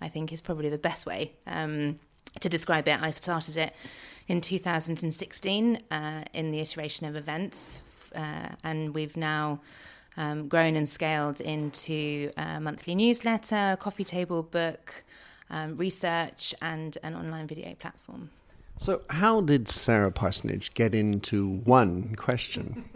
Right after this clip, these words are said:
Speaker 1: <laughs> Um, so, uh, the long, the short story, yeah, long story short, I think, is that, um, I was formerly M D of a B two B publisher <clears throat> specialising in performance marketing and decided that I didn't want to do that anymore.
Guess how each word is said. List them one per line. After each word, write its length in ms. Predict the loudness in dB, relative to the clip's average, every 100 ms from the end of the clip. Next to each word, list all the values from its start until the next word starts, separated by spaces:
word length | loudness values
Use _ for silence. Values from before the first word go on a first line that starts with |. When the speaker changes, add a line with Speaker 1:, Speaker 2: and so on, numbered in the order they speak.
| -12 -10 -10 -10 -6
Speaker 1:
<laughs> 220 | -6 -4 -8 -6 -10 -8 -6 -2 0 2 0 -4 -8 2
Um, 220 | 6 6 4
so, 500 | 2 2 4 4 2 0
uh, 380 | 0 2 2 2
the 120 | 2
long, 480 | 4 6 6 4 0 -2 -4 -2
the 100 | 0
short 260 | 4 2
story, 480 | 2 -2 -4 -4 -6 -8 _
yeah, 260 | -2 0 0
long 160 | 2 2
story 180 | 2 0
short, 380 | 2 0 -4 -8
I 80 | -8
think, 320 | -4 -4 -4
is 320 | 0 0 0 0
that, 340 | 0 0 -4 -4
um, 280 | -2 -2 -2
I 220 | 0 0
was 420 | 0 0 0 -4 -8
formerly 380 | -6 0 2 2
M 160 | 2 2
D 160 | 2
of 100 | 2
a 60 | 0
B 140 | -2
two 100 | -2
B 140 | -2 -4
publisher 480 | -4 -2 -4 -4 0 12
<clears throat> 300 | 12 12 12
specialising 600 | 4 0 2 0 0 -2
in 140 | -4
performance 380 | -6 -4 -4 -2
marketing 420 | -4 -4 -8 -10 -14 _ _ _ -6
and 180 | -2 0
decided 380 | 2 4 4 4
that 80 | 2
I 60 |
didn't 160 | 2 2
want 80 | 2
to 20 |
do 100 | 2
that 80 | 2
anymore. 320 | 2 0 -4